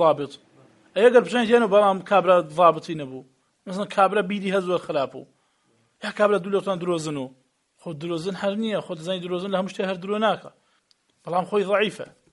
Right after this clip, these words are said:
یعنی متصلە سەنەدەکە. وازحە؟ مسند بە معنای تریش دێ براکەم. بۆ مسند لێرە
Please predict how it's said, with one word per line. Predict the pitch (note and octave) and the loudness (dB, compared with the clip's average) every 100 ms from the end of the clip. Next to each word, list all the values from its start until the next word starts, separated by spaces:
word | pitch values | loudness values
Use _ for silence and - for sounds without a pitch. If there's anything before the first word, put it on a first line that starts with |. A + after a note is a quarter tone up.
| _ | _
یعنی | D3 F3+ G3+ | -14 -8 -8
متصلە | G3 G#3 B3+ G3+ - | -4 -4 -4 -6 -6
سەنەدەکە. | C#3 A#2 - _ _ _ _ _ _ _ _ _ _ _ F#3+ | -8 -8 -14 _ _ _ _ _ _ _ _ _ _ _ -14
وازحە؟ | E3+ D#3 F#3+ G3 - _ _ B2 A2+ _ _ _ _ _ _ - - | -14 -8 -8 -8 -14 _ _ -20 -20 _ _ _ _ _ _ -20 -2
مسند | G#3 C4+ G#3+ A3 F3+ | 2 2 2 -2 -4
بە | E3+ | -4
معنای | D3+ G3 | -2 -2
تریش | F#3+ E3+ C#3 | -4 -8 -6
دێ | C#3 | -4
براکەم. | B2+ A2 G#2+ - _ _ _ _ _ _ _ - | -4 -4 -8 -20 _ _ _ _ _ _ _ -10
بۆ | F3+ | -8
مسند | E3 F#3 | -8 -6
لێرە | E3+ | -4